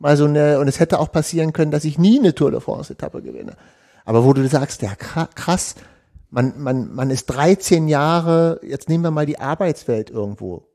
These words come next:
bis man dann Abteilungsleiter wird oder I don't know, was man dann letztlich da so erträumt davon“, ne?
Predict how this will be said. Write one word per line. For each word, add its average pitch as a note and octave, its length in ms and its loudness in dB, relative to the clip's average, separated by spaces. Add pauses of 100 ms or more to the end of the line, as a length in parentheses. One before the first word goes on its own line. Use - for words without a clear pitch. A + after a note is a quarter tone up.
(180)
bis C3+ 180 -8
man C#3 200 -2
dann D3 340 0
Abteilungsleiter D3 840 2
wird G#2 280 -2
oder B2+ 220 4
I G2+ 300 -2
don't A2 180 4
know, A2+ 320 4
was G#2 160 -4
man G2 160 -8
dann G2 160 -8
letztlich F#2+ 320 -12
da G#2 180 -4
so G#2+ 120 -6
erträumt A3 580 -2
davon“, - 380 -8
ne? - 160 -8